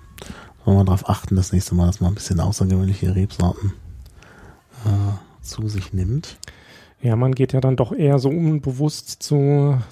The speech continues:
Speaker 2: zu seinen persönlichen Favoriten.
Speaker 1: Genau.
Speaker 2: Deswegen finde ich ja die, die Pfalztour an sich schon immer sehr spannend, weil man da zu Winzern fährt, die man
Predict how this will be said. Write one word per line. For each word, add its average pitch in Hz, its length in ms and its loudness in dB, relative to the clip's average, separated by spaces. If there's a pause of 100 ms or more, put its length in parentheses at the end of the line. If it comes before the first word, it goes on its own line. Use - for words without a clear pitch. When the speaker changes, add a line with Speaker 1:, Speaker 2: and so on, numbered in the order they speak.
Speaker 2:
zu - 120 -4
seinen 131 360 2
persönlichen 131 580 0
Favoriten. 135 720 -2 (180)
Speaker 1:
Genau. 131 460 4 (100)
Speaker 2:
Deswegen 143 320 4
finde 156 240 4
ich 135 80 -2
ja 147 80 6
die, 143 320 2
die 143 80 -4
Pfalztour 143 540 -2
an 147 100 -4
sich 135 140 -6
schon 147 160 -4
immer 147 240 0
sehr 131 180 2
spannend, 131 400 -4
weil 131 140 0
man 131 160 0
da 135 160 0
zu 127 160 -4
Winzern 139 340 0
fährt, - 400 -2
die 139 80 2
man 135 320 2